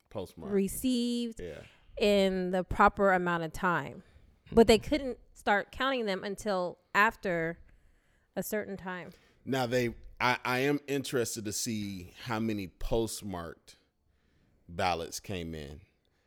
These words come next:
Speaker 1: because I think there may be a legal route that the Supreme Court can speak on postmark ballots, but the rest of 'em, I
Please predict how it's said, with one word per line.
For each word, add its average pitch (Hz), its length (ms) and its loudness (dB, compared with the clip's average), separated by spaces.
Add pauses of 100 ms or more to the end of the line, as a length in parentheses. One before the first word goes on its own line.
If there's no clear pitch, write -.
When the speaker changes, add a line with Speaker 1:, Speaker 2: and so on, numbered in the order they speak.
(200)
Speaker 1:
because 90 600 -6 (840)
I 98 140 -4 (160)
think 131 300 -2
there 104 180 -4
may 110 360 -4
be 101 600 -10
a 90 320 -8
legal 92 560 -8
route 82 560 -8 (320)
that 90 160 -10
the 92 80 -10
Supreme 95 460 2
Court 95 340 -6
can 87 140 -10
speak 92 460 -10
on 80 240 -12 (580)
postmark 82 680 -6
ballots, 76 380 -12
but 85 280 -12
the 90 60 -14
rest 107 340 -6
of 87 100 -8
'em, 82 100 -12
I 80 80 -10